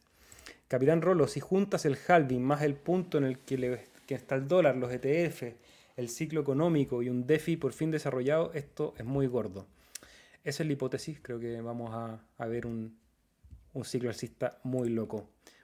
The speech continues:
"Buenas, profe", nos dice Naranco, bienvenido desde España. "El rincón del cambio. Hola chicos, al intentar ingresar a Yoroi me pide que acepte nuevos términos de servicio y actualizaciones. ¿Es seguro aceptar esos términos para ingresar a mi cartera? Es primera vez que me aparece".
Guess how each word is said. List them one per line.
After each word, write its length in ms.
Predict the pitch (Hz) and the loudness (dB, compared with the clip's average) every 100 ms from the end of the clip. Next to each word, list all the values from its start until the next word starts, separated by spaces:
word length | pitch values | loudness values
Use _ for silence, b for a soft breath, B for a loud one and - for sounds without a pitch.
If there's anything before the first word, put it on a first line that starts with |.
| - | -4
"Buenas, 200 | 160 156 | -2 0
profe", 300 | - 170 156 | 0 0 0
nos 140 | 139 | -2
dice 220 | 139 143 139 | -4 -2 2
Naranco, 340 | 139 156 139 | 2 2 0
bienvenido 460 | 123 117 139 147 135 | -2 -2 0 0 0
desde 180 | 117 | -2
España. 440 | 120 - 139 127 - - B B B B - | -6 -2 -2 -2 -6 -14 B B B B -2
"El 100 | 127 | 2
rincón 360 | 143 139 190 | 2 2 2
del 160 | 185 156 | 2 2
cambio. 480 | 175 151 123 120 - | 2 4 2 0 -6
Hola 180 | 156 165 | -2 0
chicos, 320 | 170 160 135 | 0 -2 -2
al 80 | 127 | -2
intentar 640 | 127 127 120 - 156 165 | -2 -4 -6 2 2 2
ingresar 460 | 160 131 131 - 147 | -4 -4 -4 -2 -2
a 40 | |
Yoroi 340 | 156 170 180 151 | 0 4 4 4
me 160 | 139 | 0
pide 260 | 123 135 143 | 0 0 2
que 60 | 139 | 0
acepte 440 | - 143 - 131 | -2 -6 -2 -2
nuevos 360 | 123 160 165 - | 0 0 -2 -2
términos 380 | 170 170 170 160 | -2 0 -2 -4
de 60 | |
servicio 440 | 143 123 135 160 165 | -4 -4 -4 -4 -2
y 80 | 151 | -2
actualizaciones. 800 | 156 156 156 147 143 117 104 - | -2 -4 -4 -4 -2 -4 -6 -6
¿Es 140 | 156 | -4
seguro 300 | - 196 143 | -2 2 2
aceptar 340 | - 110 - 123 | 0 -4 -2 -2
esos 200 | 139 - | -6 -6
términos 320 | 135 139 143 | -2 0 -2
para 180 | 139 135 | -4 -4
ingresar 360 | 127 131 139 139 | -4 -4 -2 0
a 20 | |
mi 120 | 135 | 0
cartera? 420 | 131 127 151 165 | -2 -4 -4 -4
Es 140 | 165 139 | -8 -10
primera 300 | 127 127 147 | -6 -2 -2
vez 160 | 147 | -4
que 140 | 143 143 | -4 -4
me 80 | |
aparece". 360 | 131 113 101 | -4 -6 -8